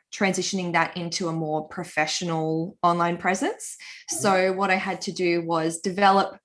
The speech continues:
Speaker 1: my online presence, develop my branding, my portfolio, um, so I could kind of just be taken seriously.
Speaker 2: Mm.
Speaker 1: Especially, I think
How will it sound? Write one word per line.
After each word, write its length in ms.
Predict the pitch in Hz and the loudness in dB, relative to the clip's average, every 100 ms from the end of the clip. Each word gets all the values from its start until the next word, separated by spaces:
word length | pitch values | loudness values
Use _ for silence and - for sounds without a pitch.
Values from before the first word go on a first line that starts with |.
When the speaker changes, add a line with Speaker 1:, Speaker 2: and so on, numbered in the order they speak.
| _ _ _ | _ _ _
Speaker 1:
my 240 | - 190 196 | 2 4 4
online 400 | 196 190 180 190 | 2 2 0 0
presence, 640 | - 175 180 180 175 175 | -2 -2 0 -2 -2 -6
develop 540 | - 175 180 175 175 180 | -6 -2 2 4 2 0
my 160 | 175 | -2
branding, 680 | 170 180 170 175 170 170 180 | 0 -2 0 0 0 0 0
my 140 | 170 | -2
portfolio, 1040 | 160 - - - - 175 175 170 165 165 170 170 - - - | -4 -4 -8 -6 0 2 2 4 4 4 2 -2 -14 -6 4
um, 300 | 175 170 170 | 4 4 0
so 180 | 170 185 | -2 -2
I 60 | |
could 260 | 175 185 - | 0 -4 -2
kind 180 | - 294 | -2 -2
of 100 | 233 | 0
just 180 | 208 | -4
be 100 | - | -2
taken 420 | 170 - 185 208 175 | -4 -2 0 0 0
seriously. 960 | - 151 196 233 190 - 98 55 - - - _ _ _ - | -2 -2 0 0 -2 -4 -6 -6 -10 -18 -20 _ _ _ -12
Speaker 2:
Mm. 120 | 139 | -2
Speaker 1:
Especially, 600 | 185 202 214 214 277 262 | 0 2 2 2 2 6
I 100 | 220 | 6
think 320 | 208 214 180 | 4 0 -4